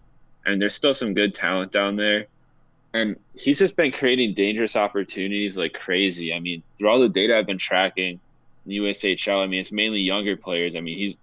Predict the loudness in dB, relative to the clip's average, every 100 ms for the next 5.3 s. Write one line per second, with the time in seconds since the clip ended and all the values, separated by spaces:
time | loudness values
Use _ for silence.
0 | _ -4 -2 -2 -2 0 -2 -4 -2 0
1 | 0 -2 -4 -4 -2 0 2 2 2 0
2 | -2 -4 _ _ _ _ -6 -2 -2 -2
3 | -2 -2 -4 -4 -4 -2 -4 -4 -2 -2
4 | -2 -2 0 0 0 0 -2 -4 -6 -8
5 | -8 -8 -8